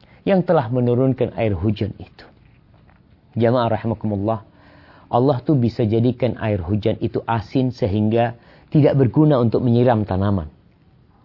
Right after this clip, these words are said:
Tidak bisa diminum oleh hewan-hewan ternak kita.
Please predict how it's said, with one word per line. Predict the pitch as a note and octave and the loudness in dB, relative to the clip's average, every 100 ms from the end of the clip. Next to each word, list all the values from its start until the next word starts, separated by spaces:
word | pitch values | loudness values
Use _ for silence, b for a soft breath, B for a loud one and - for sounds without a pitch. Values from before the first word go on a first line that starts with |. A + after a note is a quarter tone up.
| _ _ _ _ _ _ _ _ _ _ _ | _ _ _ _ _ _ _ _ _ _ _
Tidak | G#3 F3 | 4 4
bisa | D3+ D3+ C#3+ | 4 2 2
diminum | A#2+ B2+ C#3+ C3 | 2 4 4 2
oleh | A#2 | 0
hewan-hewan | G2+ A2 A2 F#2 G#2+ F#2+ E2 | 0 2 2 2 0 -2 -2
ternak | E2+ F#2+ - | -6 -8 -6
kita. | G#2+ - - | -8 -8 -16